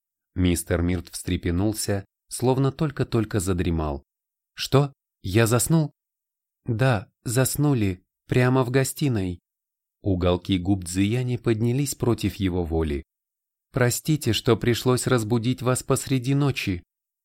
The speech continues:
но у меня есть очень важное дело". Мистер Мирт отчаянно моргал, пытаясь прогнать остатки сна. "Дело? Среди ночи? Ради дивного народа и его короля, Цзиянь,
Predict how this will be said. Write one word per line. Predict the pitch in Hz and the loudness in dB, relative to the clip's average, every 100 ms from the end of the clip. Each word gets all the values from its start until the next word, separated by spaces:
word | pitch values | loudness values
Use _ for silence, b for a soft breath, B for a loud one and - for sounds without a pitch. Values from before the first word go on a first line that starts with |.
| _ - | _ 0
но | 113 120 117 | 4 4 6
у | 117 | 4
меня | 117 113 120 | 4 4 2
есть | 123 127 - - | 0 -2 -6 -4
очень | 135 123 - 131 123 | 0 2 2 2 4
важное | 131 120 131 131 | 2 2 2 2
дело". | 131 139 127 92 95 _ _ _ _ _ _ | 2 0 0 -2 -4 _ _ _ _ _ _
Мистер | 90 85 82 - 85 | 0 2 2 0 0
Мирт | 82 92 90 | 2 0 0
отчаянно | 92 - - 90 90 87 | -2 -2 -2 0 2 0
моргал, | 90 87 82 98 104 104 _ _ | 0 -2 0 0 -2 -4 _ _
пытаясь | - 127 156 135 117 | -4 0 0 -2 -4
прогнать | - 139 143 117 | -4 -2 -2 -2
остатки | 120 - 120 - 127 | -4 -4 -4 -4 -4
сна. | - 113 76 - _ _ _ _ _ - | -2 -4 -4 -10 _ _ _ _ _ -10
"Дело? | 120 95 87 98 131 131 90 _ _ _ - | -10 -6 0 2 2 0 -2 _ _ _ -4
Среди | - 110 107 95 | -2 2 2 4
ночи? | 104 113 127 - 98 - _ _ _ _ _ _ | 4 4 2 0 -2 -4 _ _ _ _ _ _
Ради | 113 107 113 117 | 2 4 4 2
дивного | 120 123 127 135 127 | 0 2 2 4 4
народа | 135 139 151 147 | 4 4 2 2
и | 135 - | 0 0
его | 135 127 135 | 0 2 0
короля, | 143 139 131 131 143 | 2 2 2 2 0
Цзиянь, | 107 104 131 131 92 87 | 0 -2 0 0 0 -4